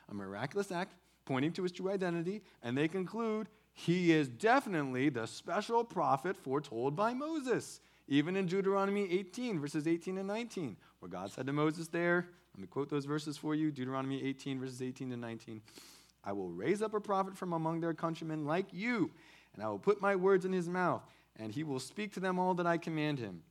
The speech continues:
I, it shall come about that whoever will not listen to my words, which he shall speak in my name, I myself will require it of him." That's what God said to Moses.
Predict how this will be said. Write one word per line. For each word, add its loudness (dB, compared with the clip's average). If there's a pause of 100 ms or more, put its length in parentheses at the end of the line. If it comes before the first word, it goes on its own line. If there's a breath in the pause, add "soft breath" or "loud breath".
(320)
I, 0 (100)
it -4
shall 2
come -2
about 4
that -6
whoever 2
will 0
not 0
listen 0
to -2
my 0
words, 2
which -8
he -6
shall -2
speak -8
in -2 (200)
my 0
name, -2 (240 loud breath)
I 0
myself -4 (260 soft breath)
will -4
require -4
it -6 (140)
of -8
him." -16 (500)
That's -20
what -16
God -8
said -10
to -6
Moses. -2